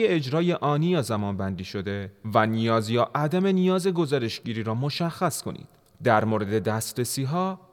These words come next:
بگویید آیا اطلاعات لازم را دارید یا چه کسی آنها را فراهم می‌کند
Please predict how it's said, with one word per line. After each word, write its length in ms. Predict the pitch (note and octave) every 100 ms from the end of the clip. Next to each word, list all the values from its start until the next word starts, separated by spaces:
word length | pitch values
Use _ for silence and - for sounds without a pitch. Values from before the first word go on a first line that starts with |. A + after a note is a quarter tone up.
| _ -
بگویید 440 | A#3+ G#3 A3+ G#3
آیا 360 | - D#3 F#3+ F#3+
اطلاعات 640 | E3 - D3 C3+ C3 C3+
لازم 480 | C#3 C3 C3+ B2+ E3
را 140 | E3+ D#3
دارید 540 | D3+ E3+ D3 D3+ - F3
یا 200 | A3 A3+
چه 240 | - B3
کسی 320 | A#3+ A3 F3
آنها 320 | D3 B2+ A#2+
را 80 | C3+
فراهم 500 | B2+ D3 D3 D3 D#3+
می‌کند 420 | G#2+ - G2 E2